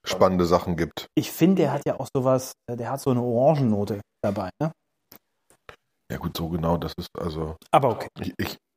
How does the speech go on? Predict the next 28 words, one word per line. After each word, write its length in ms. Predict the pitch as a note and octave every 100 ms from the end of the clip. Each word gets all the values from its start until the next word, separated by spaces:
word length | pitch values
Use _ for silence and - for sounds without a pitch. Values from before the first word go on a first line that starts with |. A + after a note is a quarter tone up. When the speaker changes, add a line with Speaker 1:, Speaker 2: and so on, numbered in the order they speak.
| -
Speaker 1:
ich 160 | E2+
höre 160 | F#2 F#2
bei 140 | E2+
lecker 220 | E2+ F#2+ E2+
oder 120 | D2+
nicht 160 | E2+
lecker 260 | E2 D2 C2+
auf. 180 | D2 -
Speaker 2:
<laughs> 80 | _
Speaker 1:
Äh, 380 | B3+ D#3+ A#3+ G3+ F3
Speaker 2:
Das 100 | G#3
ist 220 | G#3+ F3
in 140 | D#3+
Speaker 1:
äh, 40 | C#3
Speaker 2:
Ordnung. 340 | C3 B2 G#2+
Speaker 1:
ne? 240 | G#2 D#3+ - - _ _ -
Äh, 720 | A#3+ G#3 F3 G2+ G2+ G2 F#2+ -
also 220 | F#2+ F#2
deswegen, 560 | F2+ F#2+ G2 F2+ F2 F2 - _ _ -
ähm, 360 | F#2 F2+ E2+ E2+ -
ich 160 | -
habe 140 | G2+ G#2
ja 60 |
auch, 260 | G2+ - -
ähm, 400 | G#2 F#2 F#2 F#2 - -
beim, 420 | F2+ F2+ F2 F2 - -
beim, 440 | E2+ E2 D#2+ E2 - _ _ -
ähm, 360 | D#2+ D2+ D2